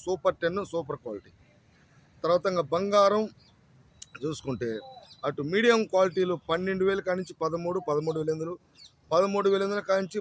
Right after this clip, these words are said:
పద్నాలుగు, పద్నాలుగు వేల ఎనిమిది వందలు బెస్ట్లు, పదిహేను డీలక్స్లు అనుకోవాలండి. జనరల్ మార్కెట్ మనం చెప్పుకోదలుచుకున్న మార్కెట్, జనరల్ జరిగే మార్కెట్ పదిహేను వేలు టాప్. తర్వాత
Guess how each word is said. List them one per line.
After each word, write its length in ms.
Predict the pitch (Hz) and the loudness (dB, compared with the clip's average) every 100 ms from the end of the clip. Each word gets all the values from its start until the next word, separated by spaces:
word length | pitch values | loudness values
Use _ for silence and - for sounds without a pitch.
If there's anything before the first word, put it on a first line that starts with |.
| - | -2
పద్నాలుగు, 560 | 156 151 180 175 185 226 220 _ _ _ _ | -4 0 0 2 0 -4 -6 _ _ _ _
పద్నాలుగు 380 | 165 165 185 185 | -2 2 2 4
వేల 80 | 180 | 2
ఎనిమిది 120 | 196 | 0
వందలు 80 | 165 | -2
బెస్ట్లు, 280 | 170 165 - 240 180 | -2 -4 -6 0 2
పదిహేను 360 | 175 180 208 220 | 4 4 4 4
డీలక్స్లు 360 | 175 180 - 156 | 2 0 -2 -4
అనుకోవాలండి. 520 | 139 135 120 107 98 - - - | -2 -2 -2 -4 -12 -20 -14 0
జనరల్ 280 | 175 208 202 | 2 2 2
మార్కెట్ 340 | 190 175 170 202 | 0 0 -4 -2
మనం 140 | 170 160 143 | 0 -2 -2
చెప్పుకోదలుచుకున్న 720 | 156 - 180 160 156 - 147 139 | -6 0 0 2 -2 -4 -8 -4
మార్కెట్, 360 | 143 147 139 196 - - - - | -6 -6 -8 -10 -12 -20 -20 -2
జనరల్ 300 | 151 185 185 127 | -2 2 0 2
జరిగే 260 | 190 214 208 | 2 4 2
మార్కెట్ 380 | 175 143 127 - - - _ _ _ - | 2 0 -6 -10 -20 -20 _ _ _ -2
పదిహేను 220 | 156 160 | 0 0
వేలు 140 | 147 117 | -2 -2
టాప్. 160 | 101 _ _ _ _ _ _ _ _ - | -12 _ _ _ _ _ _ _ _ 2
తర్వాత 340 | 185 202 190 | 4 6 4